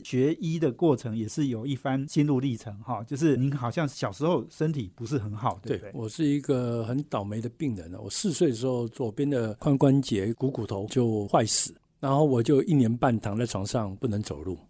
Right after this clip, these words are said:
Speaker 2: 那我得到的重病不止这个病了，这个病让我一年半不能走路，而且后来我在五十五岁的时候还不得不把股骨头髋关节换掉，
Speaker 1: 嗯。
Speaker 2: 哦，因为它腐烂了嘛，它也不会好回来啊，对不对？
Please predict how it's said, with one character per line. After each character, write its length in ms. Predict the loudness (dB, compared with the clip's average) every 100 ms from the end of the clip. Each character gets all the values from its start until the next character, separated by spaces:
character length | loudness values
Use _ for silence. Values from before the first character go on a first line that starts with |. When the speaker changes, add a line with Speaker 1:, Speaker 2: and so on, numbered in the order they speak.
| _
Speaker 2:
那 360 | -2 2 4 4
我 260 | 4 2
得 180 | 2 0
到 140 | 4 4
的 80 |
重 180 | 6 4
病 140 | 4 0
不 60 | -2
止 140 | -6
这 100 | -6
个 80 | -6
病 220 | -2 -2
了， 80 | 0
这 80 | 0
个 80 |
病 120 | 2 2
让 140 | 2
我 140 | 0 -4
一 60 | 0
年 200 | 2 2
半 160 | 0
不 80 | 0
能 160 | -2 -2
走 140 | -4
路， 120 | -4
而 80 | -4
且 300 | -4 -6 -8 -14
后 220 | _ 4 4
来 160 | 2
我 140 | -2 -2
在 120 | -4
五 140 | -4
十 180 | -8 -6
五 160 | -6 -4
岁 140 | -4
的 40 | -2
时 80 |
候 60 | -4
还 160 | -6 -10 _
不 80 | -8
得 140 | -6
不 120 | -6 -6
把 280 | -8 -14 -10
股 140 | -4 -2
骨 160 | -2
头 200 | -4 -6 -4
髋 160 | -4
关 140 | -2 -2
节 100 | -4
换 160 | -6
掉， 220 | -6 -10 -12 _
Speaker 1:
嗯。 80 | -8
Speaker 2:
哦， 80 | 0
因 100 | 2
为 60 |
它 180 | 2 0
腐 200 | -2 -2
烂 160 | 0 0
了 60 |
嘛， 120 | -2 -4
它 120 | -2
也 60 | 0
不 80 |
会 80 | 0
好 140 | -2 -4
回 180 | -6
来 120 | -8 -12
啊， 100 | -12
对 120 | -8
不 60 |
对？ 100 | -8